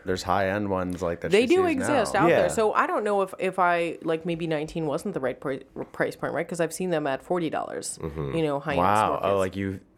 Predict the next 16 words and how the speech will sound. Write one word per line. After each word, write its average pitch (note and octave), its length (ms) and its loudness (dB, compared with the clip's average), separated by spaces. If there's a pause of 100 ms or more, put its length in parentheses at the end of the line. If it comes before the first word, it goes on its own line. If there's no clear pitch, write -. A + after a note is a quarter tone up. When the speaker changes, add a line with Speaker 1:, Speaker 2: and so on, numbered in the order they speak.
Speaker 1:
uh, - 80 -2
wow. D#2+ 460 0
Like, - 120 -4
it G3+ 80 0
Speaker 2:
Yeah, F3 80 2
Speaker 1:
was, D#3+ 80 -2
Speaker 2:
did D#3+ 120 2
I D#3 180 2
Speaker 1:
like, E3 120 -2
Speaker 2:
undershoot? D#3+ 120 0
Speaker 1:
under, D3 460 -2
yeah, F#2 240 -2
that's F2 220 -4
Speaker 2:
Yeah. D3+ 320 0
Speaker 1:
interesting. D#3+ 240 -6
Speaker 2:
Yeah, D#3+ 480 0